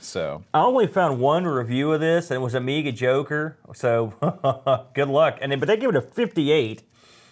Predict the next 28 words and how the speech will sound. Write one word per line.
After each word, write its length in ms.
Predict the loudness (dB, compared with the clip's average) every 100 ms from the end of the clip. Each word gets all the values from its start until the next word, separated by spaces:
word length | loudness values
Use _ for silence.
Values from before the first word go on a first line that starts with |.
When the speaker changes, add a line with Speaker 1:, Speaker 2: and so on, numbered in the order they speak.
| _
Speaker 2:
You 80 | -2
know, 140 | 0
now, 200 | 2 0
uh, 280 | -2 -8 -18 -20 _
what 220 | -2 0
would 120 | 2
I 200 | 2 2
give 280 | 0 0 0
it 200 | 0 -4 _
with 220 | -2 -2
the 60 | -2
disc 280 | -2 -2 0
swapping? 460 | 2 4 2 -2
It 40 | -6
would 120 | -4
probably 220 | 0 2 0
be 120 | -6
somewhere 280 | -2 -2 -2
in 60 | -2
that 160 | -2
ballpark. 560 | 0 0 0 0 -2 -2 -10 _ _ _ _
But 100 | 0
I 80 | 0
would 100 | 0
give 100 | 2
almost 280 | 2 2 0
any 180 | -2 -2
game. 460 | -4 -6 -6 -10